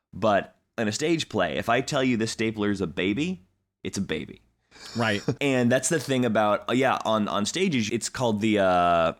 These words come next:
Speaker 1: suspension of disbelief. There we go. The suspension of disbelief in the theater is, like, you walk in and you say, like, "Yeah, clearly, like, we're in this imaginary thing, and that's just a curtain, and that's just like a, like a chair on a box, but they just told me it was a mountain, so now it's a mountain."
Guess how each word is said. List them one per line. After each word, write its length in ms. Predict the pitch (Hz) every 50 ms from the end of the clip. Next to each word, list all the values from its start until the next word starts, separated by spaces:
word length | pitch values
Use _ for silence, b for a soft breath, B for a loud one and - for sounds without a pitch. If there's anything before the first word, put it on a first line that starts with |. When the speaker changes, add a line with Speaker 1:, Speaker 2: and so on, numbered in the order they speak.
| -
Speaker 1:
suspension 640 | 98 101 - - 135 - - 185 190 196 - 196 185
of 120 | 160 143 117
disbelief. 580 | 147 139 - - - 127 123 117 90 - -
There 140 | - 107 101
we 80 | 98 92
go. 180 | 85 92 90
The 120 | 82 85 98
suspension 480 | - 127 117 - 139 147 147 147 151 147
of 100 | 135 113
disbelief 560 | 117 113 - - 107 98 98 95 90 87 90
in 60 | 95
the 80 | 98 92
theater 280 | - 98 95 85 90
is, 140 | 92 87 -
like, 180 | 92 92 90 -
you 120 | 120 123
walk 280 | 113 120 120 131 127 -
in 140 | 127 123 117
and 100 | 113 113
you 60 | 110
say, 200 | - - 110 104
like, 260 | 101 95 92 - B B B B B
"Yeah, 140 | 165 160
clearly, 720 | - - - - 170 180 185 180 165 151 135 123 120 117 b b b b b _ _ -
like, 320 | 127 120 117 104 - -
we're 240 | - 131 127 131 143
in 280 | 139 - 160 165 165 156
this 220 | 151 143 127 - -
imaginary 640 | - 117 117 113 113 113 110 110 113 110 107 107
thing, 360 | 104 - - 107 104 104 104 104
and 160 | 101 101 110
that's 240 | 120 123 120 - -
just 280 | - 120 117 - -
a 40 | 92
curtain, 640 | - - - 120 110 - - 107 104 98 98 98 98 b b b b
and 160 | - 92 104
that's 180 | 110 113 110 -
just 280 | - - 110 107 - -
like 220 | 104 104 98 95
a, 200 | 95 90 78 80 - - - _ _
like 160 | - 98 95
a 80 | 95 - - _ _ _
chair 340 | - - 127 120 113 110 107
on 100 | 104 98
a 60 | 95
box, 480 | 90 - 98 101 98 98 98 - - -
but 140 | - 113
they 100 | - 117
just 200 | 113 110 131 -
told 200 | - 151 139 127
me 80 | 127 120
it 40 | 123
was 140 | 120 113 107
a 40 | 110
mountain, 440 | 107 107 104 95 65 73 78 80 -
so 220 | - 107 104 104
now 220 | 110 131 175 220
it's 140 | 190 180 -
a 20 | 208
mountain." 400 | 226 226 196 - 87 87 -